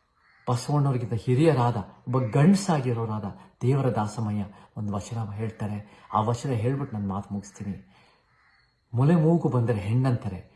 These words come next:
ಗಡ್ಡ ಮೀಸೆ ಬಂದರೆ ಗಂಡಂತಾರೆ, ಒಳಗಿರೋ ಆತ್ಮ ಹೆಣ್ಣು ಅಲ್ಲ, ಗಂಡು ಅಲ್ಲ, ರಾಮನಾಥ." ಈ ಒಂದು ಸಮಾನತೆಯ ಕೂಗು ಮುಂದುವರಿಸಲಿ,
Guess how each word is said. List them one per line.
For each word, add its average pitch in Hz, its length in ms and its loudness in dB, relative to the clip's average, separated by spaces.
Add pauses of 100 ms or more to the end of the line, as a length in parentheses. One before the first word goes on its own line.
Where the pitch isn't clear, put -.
(340)
ಗಡ್ಡ 117 260 -2
ಮೀಸೆ 120 380 -2
ಬಂದರೆ 98 300 -6
ಗಂಡಂತಾರೆ, 101 880 -6 (100)
ಒಳಗಿರೋ 123 360 0
ಆತ್ಮ 98 320 -6
ಹೆಣ್ಣು 110 400 -2
ಅಲ್ಲ, 92 180 -6
ಗಂಡು 95 380 -6
ಅಲ್ಲ, 87 240 -10
ರಾಮನಾಥ." 92 560 -6 (1160)
ಈ 143 160 4
ಒಂದು 127 260 2
ಸಮಾನತೆಯ 123 680 2
ಕೂಗು 120 340 -4
ಮುಂದುವರಿಸಲಿ, 123 760 -2